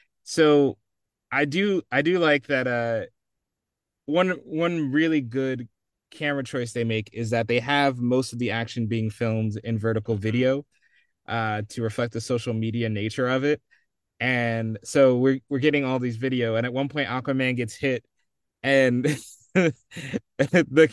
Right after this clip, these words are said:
Speaker 1: character's like, "Oh, uh, Aquaman's dead." And we're like, "Come on, no, Aquaman can take a hit. Come on,
Speaker 2: <laughs>
Speaker 1: do my boy Aquaman like that." But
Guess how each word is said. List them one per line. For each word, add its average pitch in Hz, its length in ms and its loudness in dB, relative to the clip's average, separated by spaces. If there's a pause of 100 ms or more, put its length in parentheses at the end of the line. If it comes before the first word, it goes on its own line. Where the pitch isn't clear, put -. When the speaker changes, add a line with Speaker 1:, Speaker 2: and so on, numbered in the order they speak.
Speaker 1:
character's 147 460 4
like, 143 180 2
"Oh, 226 220 2 (560)
uh, 139 500 6 (480)
Aquaman's 240 500 4
dead." 226 420 4
And 147 120 -6
we're 156 60 -4
like, 113 180 -6 (720)
"Come 302 140 -2
on, - 40 -10 (140)
no, 240 120 -4
Aquaman 392 460 4
can 151 120 -6
take 180 200 2
a 143 120 4
hit. 214 300 2 (520)
Come 320 140 4
on, - 340 8 (240)
Speaker 2:
<laughs> - 260 -4
Speaker 1:
do 220 160 0
my 170 140 0
boy 156 180 0
Aquaman 147 600 -2
like 147 220 -4
that." 202 280 -2 (920)
But 160 220 -2